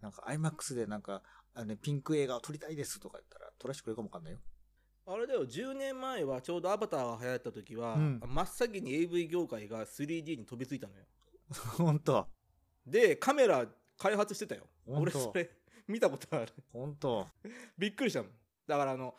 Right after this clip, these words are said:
Speaker 2: 本当だったら数千万かかるカメラを、
Speaker 1: うん。
Speaker 2: で、アバター撮ってたんだけど、予算がないから、
Speaker 1: うん。
Speaker 2: 民生用のカメラ二台無理やりくっつけて、
Speaker 1: うん。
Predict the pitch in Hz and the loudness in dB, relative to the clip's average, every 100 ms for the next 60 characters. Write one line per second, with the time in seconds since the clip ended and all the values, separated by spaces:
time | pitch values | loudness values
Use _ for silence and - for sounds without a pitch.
0 | - - - 294 196 190 - 165 190 165 | -20 -6 0 0 4 0 2 2 4 4
1 | - 190 202 202 208 196 156 143 147 131 | 2 -2 2 0 2 -2 -2 -4 -4 -2
2 | 165 139 123 185 160 156 127 - _ _ | -2 0 0 2 4 4 2 -8 _ _
3 | _ _ - 262 180 - - 170 180 139 | _ _ -2 2 2 0 0 2 2 0
4 | 113 156 - 110 101 95 139 170 107 135 | -4 -6 -6 -8 -10 -12 -2 0 0 -4
5 | 196 233 233 226 202 123 117 131 110 151 | -2 -2 0 0 -2 -2 -4 -4 -2 0
6 | 220 214 220 220 220 208 233 233 185 170 | 0 0 -2 0 -2 -2 -4 -4 -4 -2
7 | 120 165 160 107 120 156 151 143 147 - | -2 0 0 -2 -4 -4 -4 -8 -14 -8
8 | 147 - 107 156 139 110 | -6 -6 -4 -2 -2 -4